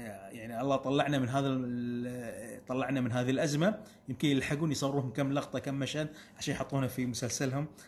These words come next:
عن فيروس كورونا. وترى على فكرة مرات يصورون حلقات في رمضان، يعني الحين دخلنا رمضان وفي حلقات قاعد يصورونها في رمضان على أساس يمكن يدخلون في الموضوع شيء. هذا إذا صار، هذا إذا صار. طبعًا احنا ما، لا نعلم الغيب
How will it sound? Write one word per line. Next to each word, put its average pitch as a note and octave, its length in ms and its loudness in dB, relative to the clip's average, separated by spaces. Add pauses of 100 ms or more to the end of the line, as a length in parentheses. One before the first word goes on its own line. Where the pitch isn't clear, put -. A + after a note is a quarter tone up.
(120)
عن A#2 100 -6
فيروس B2 340 0
كورونا. B2 340 -2
وترى G#2 240 -4
على B2+ 120 2
فكرة C#3 220 2
مرات C#3 380 4 (260)
يصورون C#3+ 340 2
حلقات C3+ 460 4
في E3+ 120 2
رمضان، C3 400 4 (440)
يعني G#2+ 160 -8
الحين C3+ 160 0
دخلنا E3 260 6
رمضان D#3+ 300 4
وفي D#3 180 0
حلقات C#3+ 360 0
قاعد C3 120 -2
يصورونها C3+ 580 -2 (320)
في D3+ 80 0
رمضان C#3 320 4
على C#3+ 60 -4
أساس - 200 -4
يمكن E3+ 200 0
يدخلون D3+ 320 0
في - 80 -6
الموضوع C3 420 -4
شيء. A#2+ 260 -2 (520)
هذا G3+ 300 6
إذا G#3 120 4
صار، - 320 2 (300)
هذا D#3+ 280 6
إذا C#3 120 4
صار. A2+ 220 2
طبعًا G#2+ 200 -6
احنا C3 140 -2
ما، C#3+ 760 0
لا D3 260 4
نعلم D3 340 0
الغيب D#3 380 2